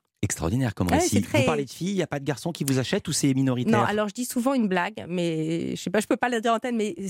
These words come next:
Speaker 2: non, on a quatre-vingt-dix-sept pour cent de lectrices, trois pour cent de lecteurs. Mais, euh, j'ai rencontré un Japonais à Takayama, dans les Alpes japonaises, euh, qui les avait tous, sans parler le français. Donc, euh,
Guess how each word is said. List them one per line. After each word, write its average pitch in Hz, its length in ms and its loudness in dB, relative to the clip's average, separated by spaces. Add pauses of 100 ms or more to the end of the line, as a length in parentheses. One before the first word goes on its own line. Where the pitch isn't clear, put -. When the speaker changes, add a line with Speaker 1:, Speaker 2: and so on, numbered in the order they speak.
Speaker 2:
non, 196 240 2
on 180 220 -2
a 180 460 0
quatre-vingt-dix-sept 180 1200 -4
pour 175 160 -12
cent 175 220 -6
de 170 100 -2
lectrices, 165 560 -4
trois 226 240 -2
pour - 220 -20
cent 202 160 -4
de 196 60 0
lecteurs. 190 600 0 (640)
Mais, 302 520 6
euh, 220 260 4
j'ai 208 140 4
rencontré 226 480 -2
un 240 80 4
Japonais 196 560 0
à 202 80 -2
Takayama, 180 600 -2
dans 185 120 -2
les 160 140 -2
Alpes 175 200 -2
japonaises, 170 600 -2
euh, - 100 -4
qui - 160 -6
les 180 160 0
avait 196 160 0
tous, - 460 -12
sans 190 220 -4
parler 175 200 -2
le 180 60 -6
français. - 420 -6
Donc, - 260 -8
euh, - 140 -2